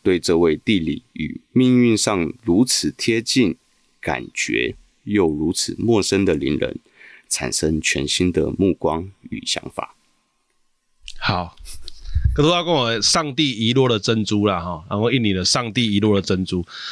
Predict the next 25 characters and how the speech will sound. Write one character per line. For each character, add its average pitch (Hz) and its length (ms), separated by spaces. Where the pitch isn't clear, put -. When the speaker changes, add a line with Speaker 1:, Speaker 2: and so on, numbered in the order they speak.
Speaker 2:
好， 104 140
拄 156 120
仔 156 80
是 101 240
书， 131 360
这 - 180
本 127 140
册 117 120
才 110 160
小 101 240
好 101 120
看， 90 180
好， 95 140
这 107 80
个， 104 120
啊， 107 220
过 147 120
来， 110 80
来， 104 200
我 113 140
们 117 80
来 127 100
念 147 180
一 131 40
下 127 160